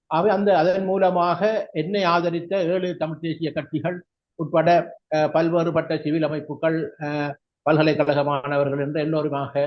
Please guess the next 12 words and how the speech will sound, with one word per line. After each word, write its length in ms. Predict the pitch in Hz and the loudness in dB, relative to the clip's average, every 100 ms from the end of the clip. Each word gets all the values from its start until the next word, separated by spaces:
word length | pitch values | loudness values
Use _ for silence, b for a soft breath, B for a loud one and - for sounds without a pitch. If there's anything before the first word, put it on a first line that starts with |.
| 135 _ _ - | -4 _ _ -6
அந்த 220 | 147 143 | -4 -4
தேர்தல் 340 | 139 156 147 147 | -2 -2 -2 -4
பிரச்சாரம் 460 | 143 139 139 139 | -4 -2 -2 -4
செய்து 220 | 143 139 175 | -4 -4 -4
நான் 160 | 170 | -4
இருபத்தி 320 | 151 156 156 | -2 -4 -4
இரண்டாயிரத்தி 440 | 147 143 139 131 160 | -4 -2 -2 -2 -2
அறுநூற்றி 300 | 156 156 151 | -2 -2 -6
முப்பத்தி 380 | 156 147 143 143 | -8 -8 -4 0
ஆறு 180 | 139 139 | 2 2
வாக்குகளை 420 | 135 - 135 160 - _ _ | 0 0 -6 -6 -10 _ _
பெற்றிருந்தேன். 600 | 160 151 139 123 123 147 | 0 4 4 4 2 -2